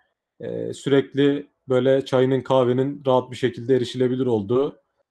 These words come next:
e, güzel bir ortamı var. Yani sonuçta araştırmaya ve geliştirmeye gayet, e, değer veren,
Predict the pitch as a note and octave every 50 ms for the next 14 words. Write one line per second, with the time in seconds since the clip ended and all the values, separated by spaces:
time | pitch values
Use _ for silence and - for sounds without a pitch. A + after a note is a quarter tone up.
0 | _ _ _ _ - - - - - - - - - - - - - C#3 C3+ C3
1 | B2 B2+ B2+ C#3+ C3+ B2 A#2+ C#3+ C#3 C3+ C3 - C#3 C3+ C3 A2+ A2 A#2+ - -
2 | _ - A#2 A2+ A2 A2 - B2+ A#2 A#2 - - - C#3 C3 C3 C3 _ _ _
3 | _ _ _ - A#2+ A#2+ B2+ - - - - B2+ B2+ B2+ B2+ B2+ B2+ B2+ B2 B2
4 | B2+ A#2+ B2 B2+ B2 A#2+ - - C3 B2 B2 B2+ B2+ B2 A#2+ B2+ B2+ B2 B2 C3
5 | B2+ - - _ _ - F#3+ B2+ A#2+ A#2 A#2 A2+ A2+ A2+ A2+ A2+ A2+ - _ _
6 | _ _ _ _ _ _ _ _ _ _ - A2 B2 B2 B2+ B2+ B2 A#2 G#2 A#2
7 | A#2+ B2+ C#3 D#3+